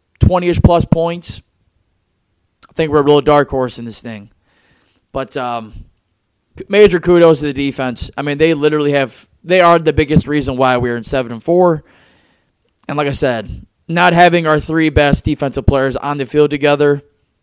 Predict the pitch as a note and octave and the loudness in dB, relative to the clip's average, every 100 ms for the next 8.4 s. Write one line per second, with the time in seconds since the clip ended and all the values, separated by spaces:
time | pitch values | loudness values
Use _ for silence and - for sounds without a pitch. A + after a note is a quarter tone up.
0 | _ _ _ _ _ _ _ _ _ _ | _ _ _ _ _ _ _ _ _ _
1 | _ _ _ _ - F3 F3+ D#3 E3+ _ | _ _ _ _ -8 -6 -2 -2 -2 _
2 | _ _ _ E3 - C#3+ D3 _ _ _ | _ _ _ -6 -4 -4 -4 _ _ _
3 | _ _ _ _ _ _ _ _ _ D3 | _ _ _ _ _ _ _ _ _ -6
4 | C#3+ D3 C#3 C#3 B2+ A2+ - - - _ | -2 -2 0 -2 -4 -10 -18 -20 -20 _
5 | _ _ _ _ _ _ _ _ _ _ | _ _ _ _ _ _ _ _ _ _
6 | _ _ _ _ _ _ - C3+ G3 E3+ | _ _ _ _ _ _ -4 0 2 2
7 | D#3 - D#3+ D#3+ D#3 C#3+ D3 D3 C#3 C#3 | -2 -6 -4 -4 0 2 2 0 -6 -6
8 | A#2+ B2+ A#2 G2 | -6 -4 -4 -6